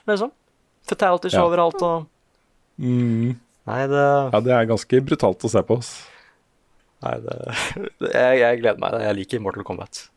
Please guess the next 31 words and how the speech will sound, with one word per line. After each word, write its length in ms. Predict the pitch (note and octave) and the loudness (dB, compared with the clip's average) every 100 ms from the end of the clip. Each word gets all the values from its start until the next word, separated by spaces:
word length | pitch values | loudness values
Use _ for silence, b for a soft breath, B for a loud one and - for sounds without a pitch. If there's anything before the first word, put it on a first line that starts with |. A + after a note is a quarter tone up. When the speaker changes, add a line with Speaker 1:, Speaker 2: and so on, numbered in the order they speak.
| - | -12
Speaker 1:
Det 360 | A#2 G#2 G2+ F#2 _ _ _ - | -10 -10 -14 -20 _ _ _ -8
Speaker 2:
Mm. 380 | C3 C3 D#2+ F#2 _ _ _ _ _ - - - _ _ _ _ _ _ B B B B _ | -4 -2 -4 -10 _ _ _ _ _ -20 -20 -20 _ _ _ _ _ _ B B B B _
Jeg 140 | A2+ C3+ | 0 2
har 140 | C3+ | 0
hørt 100 | - B2+ | 0 0
flere 340 | - A2 G2 A2+ | 2 2 4 2
snakke 240 | B2+ A#2 | 0 0
om, 80 | G#2+ | -2
fordi 180 | - A2+ | 2 2
det 80 | A2 | 4
er 200 | A2 A#2 | 4 2
jo, 220 | B2 A2 - A2+ A2 | -2 -10 -10 -12 -8
dette 160 | - | 0
er 140 | A2 F#2+ | 2 2
jo 120 | G2+ G2+ | 0 -4
liksom 220 | G2+ G2+ G2 | -6 -8 -4
slåssespillenes 760 | A2+ - F#2+ - F#2+ F2 F#2+ - | -2 0 -2 -2 -2 -2 -4 0
år, 240 | F#2 F#2+ | 0 2
dette 240 | G#2+ - | 0 2
her. 160 | A#2+ D3+ - B B B | 2 0 -6 B B B
Speaker 1:
Ja. 200 | G2 A2+ | -6 -6
Speaker 2:
Kommer 240 | - G#2 G#2 | -6 -6 -4
Street 240 | - F#2+ | 0 2
Fighter 240 | G#2+ G2 G#2+ | 2 0 0
seks 440 | B2+ - - - | 0 -2 -6 -2
og 140 | G#2 - | 0 0
Tekken 280 | G#2+ G#2 G#2+ | 0 0 0
åtte, 300 | - - G#2+ | -2 0 0
og 380 | A2 G#2 G2+ G2 | 2 2 0 -2
nå 80 | F#2+ G2 | 0 0
da, 140 | F2+ | 0